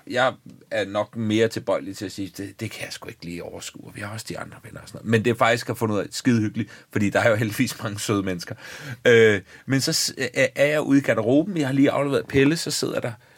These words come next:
øh, øh, to, øh, mødre, øh, med deres børn,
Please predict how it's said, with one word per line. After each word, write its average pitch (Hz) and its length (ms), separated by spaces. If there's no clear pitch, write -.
øh, 87 300
øh, 90 160
to, - 360
øh, 87 340
mødre, 139 300
øh, 92 360
med 98 140
deres 101 180
børn, 139 300